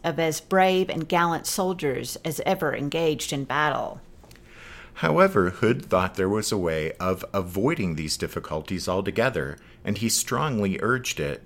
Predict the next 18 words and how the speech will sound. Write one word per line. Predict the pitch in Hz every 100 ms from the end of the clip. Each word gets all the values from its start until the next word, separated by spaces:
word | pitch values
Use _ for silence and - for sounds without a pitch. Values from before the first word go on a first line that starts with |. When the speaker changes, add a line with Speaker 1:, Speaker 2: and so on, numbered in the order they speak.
| - - - - - - - - - - -
Speaker 2:
You | 131
see, | - 147 160 151
his | 139 -
Texas | - 147 - - 151 -
scouts | - - 143 113 82 -
had | - 92
reported | 101 - - - 85 80
that | 87
the | 87
Federal | - 92 110 120
line | 98 87 85 78
ended | 104 123 90 80
in | 85
front | 90 104 101
of | 90
Little | 92 90
Round | 82 110 120
Top, | - 76 71 -